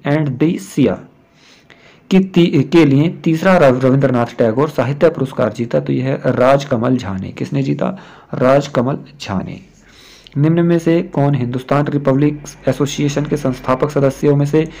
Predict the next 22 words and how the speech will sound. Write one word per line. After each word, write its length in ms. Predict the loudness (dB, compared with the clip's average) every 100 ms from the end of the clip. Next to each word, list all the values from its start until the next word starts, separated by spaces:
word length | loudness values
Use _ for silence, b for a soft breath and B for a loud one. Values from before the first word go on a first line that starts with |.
| B B B
एक 300 | 4 4 2
थे? 120 | 0 0 B B B
राम 280 | 2 2 2
प्रसाद 380 | -2 0 2 2
बिस्मिल। 400 | 0 -4 -8 -8
कौन 280 | -4 -4
थे? 200 | -2 -4 -2
राम 360 | -4 0 -2 -2
प्रसाद 500 | -6 -2 -2 -2 -6 -8
बिस्मिल। 380 | -8 -6 -12 -12 -20 _ b b b b b -4
नेक्स्ट 340 | 0 0 2
है, 240 | 0 2 0
निम्न 200 | 0 2
में 160 | 0
से 200 | 0 -2
कौन 240 | 0 0 0
सी 300 | 0 -2 0
ऐसी 220 | -4 -4
प्रक्रिया 420 | -4 -4 0 0
है 180 | 2 0
जिसमें 460 | -2 -6 -2 -2 2
गर्म 300 | 2 2 -2